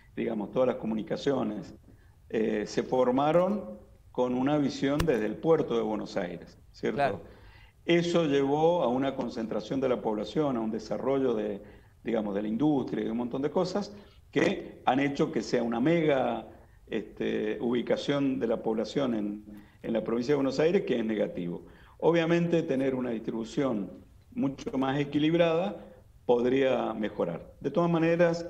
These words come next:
Speaker 1: en el mundo también hay situaciones similares, ¿cierto? Eh, pero bueno, en Latinoamérica se da de una manera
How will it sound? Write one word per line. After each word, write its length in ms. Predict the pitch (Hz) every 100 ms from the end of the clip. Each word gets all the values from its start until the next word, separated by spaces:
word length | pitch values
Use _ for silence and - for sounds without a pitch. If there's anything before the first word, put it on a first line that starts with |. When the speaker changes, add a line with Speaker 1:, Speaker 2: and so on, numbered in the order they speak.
| - - - - -
Speaker 1:
en 140 | 117
el 140 | 117 127
mundo 440 | 190 170 123 113
también 520 | 117 113 131 131 143
hay 420 | - 117 127 120 104
situaciones 540 | 107 110 98 127 117
similares, 680 | - 104 131 139 101 95 92
¿cierto? 640 | - 117 104 - 147 - - - - -
Eh, 420 | - 107 110 107 98
pero 140 | 110
bueno, 360 | 113 113 104 - - -
en 180 | 110
Latinoamérica 1000 | 110 107 123 117 117 123 143 135 143 143
se 200 | 123 117
da 160 | 120 117
de 80 | 120
una 100 | 117
manera 800 | 110 113 113 117 110 110 107